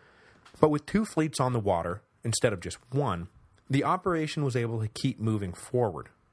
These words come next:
rather than coming to a complete standstill when Constantius's ships were stalled out in the storm. Asclepiodotus's fleet was able to navigate the rough seas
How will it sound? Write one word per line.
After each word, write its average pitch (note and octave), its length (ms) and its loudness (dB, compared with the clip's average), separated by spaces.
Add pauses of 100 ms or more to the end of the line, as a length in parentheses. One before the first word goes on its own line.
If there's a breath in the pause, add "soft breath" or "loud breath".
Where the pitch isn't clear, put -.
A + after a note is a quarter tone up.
(140)
rather A#2 340 4
than G#2+ 160 -2
coming G#2+ 340 -2
to A2 120 0
a G2+ 40 -2
complete G2+ 420 -4
standstill A2 720 -2 (200)
when G#2+ 120 0
Constantius's G#2 880 -4
ships - 340 -6 (160)
were G2+ 100 -4
stalled E2 360 -2
out D2 240 -6
in E2 180 -10
the D#2+ 60 -10
storm. F#2+ 420 -2 (1800 soft breath)
Asclepiodotus's B2 1000 0
fleet - 380 -6
was G#2 300 0
able A2 220 -2
to A2+ 100 -4
navigate G2+ 560 0
the F2+ 80 -4
rough E2 240 -2
seas - 400 -8